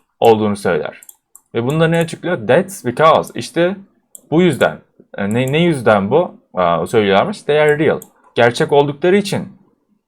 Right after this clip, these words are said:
e, insanlar benim karakterlerimin gerçek olduğunu, e, söyler diye she says, söylüyormuş. Yani buradan ne anlıyoruz? İşte mesela şu an şey, cinayetle ilgili bir hikaye, e, şu an okuduğumuz sanırım. E, yüksek ihtimal öyle. E,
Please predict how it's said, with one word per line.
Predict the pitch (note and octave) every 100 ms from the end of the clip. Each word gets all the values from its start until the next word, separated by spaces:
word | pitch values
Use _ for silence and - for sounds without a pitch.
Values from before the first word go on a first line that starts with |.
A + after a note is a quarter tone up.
| _ _
e, | G2+ G2+ G2 F#2+
insanlar | A2 B2 D3 C3 B2+
benim | B2+ B2
karakterlerimin | B2+ A#2+ A#2+ A2+ A#2 G#2 G2 -
gerçek | A2 A2 C3
olduğunu, | B2 G#2+ G2+ F2+ D#2 - _ _ _ _ _ -
e, | G2+ F#2+
söyler | F#2+ A#2+ A#2 B2 G#2+
diye | B2 F#3
she | - C#3+
says, | B2 C#3+ F2 -
söylüyormuş. | B2 A#2+ A2 - -
Yani | B2+ C3
buradan | D#3 F3
ne |
anlıyoruz? | F#3+ C#3+ A#2 D3+ - _ - _ _ _ _ - - _ -
İşte | - C#3
mesela | C3 C#3+ C3
şu | D3+
an | D3 D3+ - -
şey, | D#3 G#2+ - _
cinayetle | A2+ A#2+ B2+ C#3 C#3 C3+
ilgili | B2+ B2+
bir | B2+
hikaye, | A2 A2+ G2+ F#2+ - -
e, | F2
şu | -
an | A2
okuduğumuz | G#2 G#2+ G2+ F#2+ -
sanırım. | G2+ A2+ G#3 - _ _ _ -
E, | F#2+
yüksek | G2+ B2
ihtimal | A2 A#2
öyle. | A2+ G#2+ D3 - - - _ _ _
E, | -